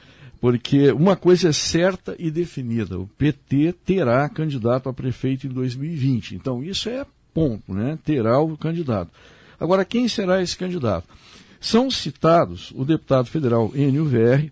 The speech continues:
que algumas vezes já se declarou pré-candidato, mas, enfim, não é uma coisa assim definitiva, e tenho ouvido muito, mas ouvido muito mesmo, de que o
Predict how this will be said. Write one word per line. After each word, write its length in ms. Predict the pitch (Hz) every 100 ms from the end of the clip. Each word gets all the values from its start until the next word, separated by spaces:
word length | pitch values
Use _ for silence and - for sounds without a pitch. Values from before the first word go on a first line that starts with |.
| _ _ _ _ -
que 100 | 120
algumas 440 | 110 120 120 101
vezes 220 | 117 113
já 180 | 101 117
se 140 | - 107
declarou 640 | 113 - 147 113 131 143
pré-candidato, 920 | - 113 107 139 151 131 120 143 -
mas, 240 | 110 113 113
enfim, 400 | 107 - 151 135
não 180 | 101 117
é 80 |
uma 200 | 139 113
coisa 340 | - 135 135 104
assim 400 | - 127 127 92
definitiva, 920 | 104 113 123 120 - - 165 190 190 _ - - _ _ _
e 140 | 170 170
tenho 260 | 202 214
ouvido 440 | 220 151 180 202 190
muito, 640 | 175 190 214 185 110 -
mas 240 | 104 127 127
ouvido 380 | 127 180 175
muito 560 | 151 151 190 226 202 120
mesmo, 500 | 104 117 135 131 160 - _ - - -
de 140 | 131
que 400 | 135 160 180 - -
o 220 | 135